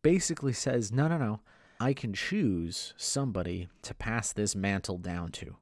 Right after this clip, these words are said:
I will not have these powers forever. Eventually, they'll leave me, and I need to find a successor." And so, basically,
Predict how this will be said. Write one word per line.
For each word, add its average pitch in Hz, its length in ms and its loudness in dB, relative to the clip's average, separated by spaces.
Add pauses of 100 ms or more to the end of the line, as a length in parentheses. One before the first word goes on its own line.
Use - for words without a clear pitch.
(220)
I 113 640 2
will 98 240 -2
not 101 240 0
have 101 220 0
these 95 180 -2
powers 92 380 -4
forever. 98 480 2 (100)
Eventually, 104 460 -2
they'll 87 200 0
leave 107 240 2
me, 90 300 -10
and 82 160 -6
I 90 80 -4
need 98 240 0
to 90 80 -2
find 87 260 -8
a 87 40 -2
successor." - 560 -2 (560)
And 90 160 -4
so, 87 500 -2
basically, 95 680 2